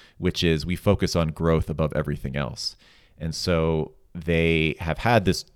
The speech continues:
torrid growth rate over the last couple of years, you know, twenty percent or so more year over year growth, uh, um,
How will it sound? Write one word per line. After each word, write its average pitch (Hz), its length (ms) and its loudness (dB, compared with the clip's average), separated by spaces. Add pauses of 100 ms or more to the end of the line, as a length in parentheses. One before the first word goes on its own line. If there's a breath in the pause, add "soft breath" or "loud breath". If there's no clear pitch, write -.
(220)
torrid 165 420 6
growth 101 300 6
rate 80 180 4
over 78 160 -2
the 82 80 0
last 78 260 2
couple 78 280 -4
of 76 80 -8
years, 71 340 -2
you 76 60 -8
know, 67 160 -6
twenty 107 280 2
percent 82 440 -2 (360 soft breath)
or 87 80 -4
so 90 220 2
more 87 160 2
year 82 180 2
over 80 120 -2
year 73 180 0
growth, 117 380 2
uh, 76 500 0
um, 71 240 -4